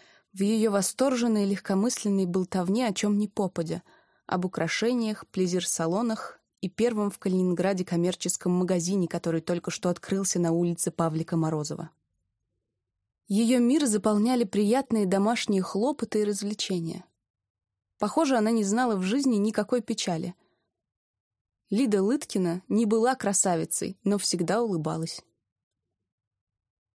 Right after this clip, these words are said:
Он начал убеждать себя, что Лиза устроилась, вышла замуж и забыла его.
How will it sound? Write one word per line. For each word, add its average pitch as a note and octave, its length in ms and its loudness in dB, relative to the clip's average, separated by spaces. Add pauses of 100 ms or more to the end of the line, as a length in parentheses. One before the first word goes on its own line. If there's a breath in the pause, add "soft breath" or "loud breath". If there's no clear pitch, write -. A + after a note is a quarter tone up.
(120)
Он C4 220 2
начал A#3+ 360 0
убеждать G3+ 540 0
себя, F3+ 320 0
что - 220 -2
Лиза A3+ 300 0
устроилась, F#3+ 840 -2
вышла G3+ 540 -2
замуж B3+ 500 -2
и A#3+ 80 -2
забыла G3+ 420 0
его. E3+ 320 -4